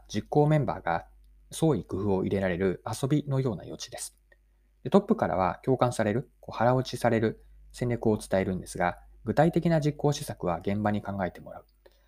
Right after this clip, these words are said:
自ら動いてもらう環境や仕組みを用意して、まあ、そこに余白を作ることによって、トップダウンとボトムアップの両立ができると。こんなことをこのスタバの四十七地元フラペチーノから考えさせられました。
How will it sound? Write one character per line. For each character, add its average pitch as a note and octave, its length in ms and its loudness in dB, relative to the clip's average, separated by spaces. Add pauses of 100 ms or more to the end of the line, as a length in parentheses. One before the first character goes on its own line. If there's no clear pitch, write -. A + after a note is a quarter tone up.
自 D3+ 200 2
ら F2 220 0
動 F2 160 0
い E2+ 60 -6
て - 280 0 (180)
も F#2+ 100 -4
ら F2+ 100 2
う F#2 60 -4
環 G2+ 180 -2
境 F#2+ 180 -2
や F#2+ 60 0
仕 - 200 -8
組 G2+ 160 -2
み G2 60 0
を G#2 60 2
用 F2+ 60 2
意 F2 40 -4
し - 120 -12
て、 - 260 -2
ま A2 60 -12
あ、 - 20 -10
そ - 120 -4
こ D3+ 120 0
に C3+ 140 0
余 A#2+ 100 0
白 B2+ 220 -2
を A#2 180 -2 (120)
作 - 180 0
る B2+ 60 2
こ - 120 -6
と F2 80 -12
に E2 80 -12
よ - 60 -20
っ - 40 -20
て、 - 300 0 (420)
ト A#2 100 4
ッ - 20 4
プ C3 160 2
ダ C3 80 4
ウ G2+ 60 0
ン E2 60 -8
と - 280 -6
ボ F#2+ 80 -6
ト - 100 -6
ム A2+ 120 2
ア - 20 4
ッ A#2 40 4
プ F#2+ 140 -8
の E2+ 100 -8
両 G#2 140 0
立 A#2 180 -6
が G2+ 100 -2
で - 100 -10
き - 100 -8
る - 80 -8
と。 - 100 -20 (420)
こ D3 120 0
ん - 20 2
な D3 80 2
こ C#3 120 0
と G2 100 -2
を F#2+ 220 0
こ - 120 -8
の F#2 180 -2
ス - 100 -14
タ G#2 100 4
バ G2+ 100 0
の F#2+ 260 -4
四 A#2 160 0
十 E2+ 160 -6
七 E2 200 -10
地 - 120 -12
元 G2 220 -4
フ G2 60 -4
ラ F#2 100 -4
ペ F#2+ 100 -4
チ G2 140 -6
ー E2+ 40 -6
ノ D#2+ 100 -12
か A2+ 100 -4
ら C3 100 2
考 F#2+ 240 -2
え - 40 -10
さ - 100 -18
せ - 140 -16
ら - 80 -16
れ - 80 -20
ま - 100 -14
し - 60 -10
た。 - 140 -16